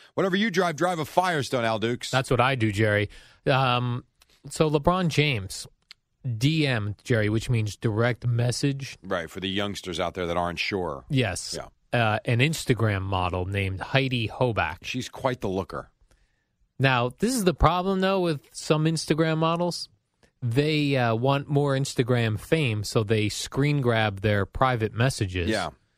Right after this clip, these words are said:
Speaker 2: and say, "Oh, look, LeBron James D M'd me. I'm
Speaker 1: So
Speaker 2: fun.
Speaker 1: she's a hunter.
Speaker 2: I'm fit. I've got a hot body. Take me on a date." Exactly. That's what I like to D M.
Speaker 1: So this girl's a hunter.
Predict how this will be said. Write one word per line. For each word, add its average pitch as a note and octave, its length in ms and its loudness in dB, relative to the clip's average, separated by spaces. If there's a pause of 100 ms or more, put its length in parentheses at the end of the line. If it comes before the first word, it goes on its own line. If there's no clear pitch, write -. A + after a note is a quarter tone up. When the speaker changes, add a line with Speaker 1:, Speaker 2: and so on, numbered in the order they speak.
(280)
Speaker 2:
and A2 260 0
say, G2+ 560 0 (500)
"Oh, E3+ 140 2
look, F3 400 0
LeBron C3+ 560 2
James B2 680 -2 (540)
D C3+ 260 2
M'd B2+ 340 0
me. F#2 120 -8 (100)
I'm B2 220 6
Speaker 1:
So B2 100 0
Speaker 2:
fun. G3 340 4
Speaker 1:
she's B3 100 2
a C3+ 60 -2
hunter. A#2 500 -2
Speaker 2:
I'm E3 220 2
fit. D3+ 420 0 (520)
I've G#2 180 2
got C3+ 380 4
a B2+ 60 6
hot B2+ 300 2
body. G#2+ 520 4 (520)
Take A2 240 2
me G#2+ 120 6
on G2 120 4
a G2+ 40 4
date." F#2+ 300 2
Exactly. F#2 640 -6
That's B2+ 220 2
what G#2 140 2
I G#2 140 2
like F2 220 -4
to - 80 -12
D G2 240 -4
M. F2+ 200 -6
Speaker 1:
So C3+ 300 -4
this D#3 180 -4
girl's D3 320 -2
a A2 80 2
hunter. D#2+ 600 -6